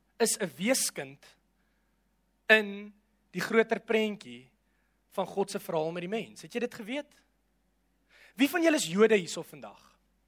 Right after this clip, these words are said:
Is die enige Jood? Enigiemand wat 'n Jood is? Kan ek aan julle almal die slegte nuus deel dat nie een van julle is deel van God se uitverkore volk nie? Het julle dit geweet?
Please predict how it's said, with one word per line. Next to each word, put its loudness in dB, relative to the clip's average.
Is -10
die 2
enige 6
Jood? 2
Enigiemand 4
wat -4
'n 0
Jood -2
is? -18
Kan 10
ek 6
aan 4
julle 8
almal 4
die 0
slegte 4
nuus -2
deel 4
dat 2
nie -2
een 4
van 0
julle 2
is 0
deel 6
van -6
God 0
se 0
uitverkore 0
volk -14
nie? -20
Het -20
julle 6
dit -2
geweet? -2